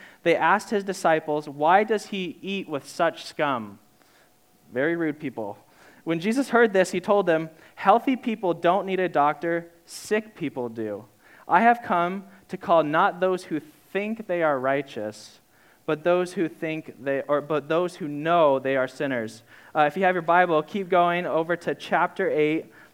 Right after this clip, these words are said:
verse thirty-four. This is the last story we'll look at. Mark eight thirty-four, Jesus, uh, calling the crowd to join his disciples,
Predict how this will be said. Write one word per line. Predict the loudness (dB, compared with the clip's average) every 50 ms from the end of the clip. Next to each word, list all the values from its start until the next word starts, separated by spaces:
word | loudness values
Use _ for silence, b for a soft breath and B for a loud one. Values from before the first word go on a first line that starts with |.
| _
verse | -8 0 0 0 0 0 -2
thirty-four. | -2 0 0 0 -2 -4 -4 -2 0 0 0
This | 0 -2 -6 -6
is | -8 -4
the | -2 0
last | 2 4 4 4 2 0 -6
story | -10 -8 -6 -4 -4
we'll | -4 -4 -4 -4
look | -4 -4 -2
at. | -2 -2 -2 -2 -6 -10 -18 -20 _ _ _ _ _ _ _ _ _ _ _ _ -8
Mark | -4 -2 -2 0 0 0
eight | -2 -2 -2
thirty-four, | -2 -4 -4 -4 -4 -2 -2 0 -2
Jesus, | -2 -6 -14 -16 -8 -6 -6 0 2 2 2 2 2 -4 -12 B B B B B B B B B B
uh, | 2 4 4 4 2 0 -4
calling | -2 2 4 4 6 4 4 0 0 0
the | 0 -2
crowd | -2 -6 -6 -2 2 4 4 4 4 4 2 0 -4
to | -8 -10
join | -10 -10 -6 -4 -2 -2 -2 -2 -4 -6
his | -6 -4 -6 -4
disciples, | -4 -6 -8 -4 0 2 2 2 0 -2 -4 -6 -6 -8 -10 -14 -20 -20 -20